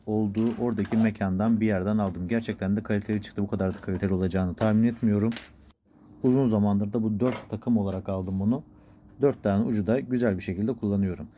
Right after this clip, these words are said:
Şimdi segmanı çıkarttıktan sonra ortadaki pimi de çıkartıyorum. Alttaki yay da zaten kendi kendine artık düşüyor. Metali yukarıdan çekip alıyorum. Metalin ayağına bakın. Zaten orada bir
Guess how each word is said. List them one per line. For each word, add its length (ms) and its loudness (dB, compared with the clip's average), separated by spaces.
Şimdi 220 0
segmanı 360 0
çıkarttıktan 540 -4
sonra 200 -2
ortadaki 420 0
pimi 200 2
de 80 2
çıkartıyorum. 640 0
Alttaki 400 0
yay 180 2
da 60 2
zaten 320 0
kendi 280 -2
kendine 300 -2
artık 380 -6
düşüyor. 400 0
Metali 520 0
yukarıdan 580 0
çekip 400 -4
alıyorum. 460 0
Metalin 380 2
ayağına 360 0
bakın. 280 -2
Zaten 320 -2
orada 260 -4
bir 100 -6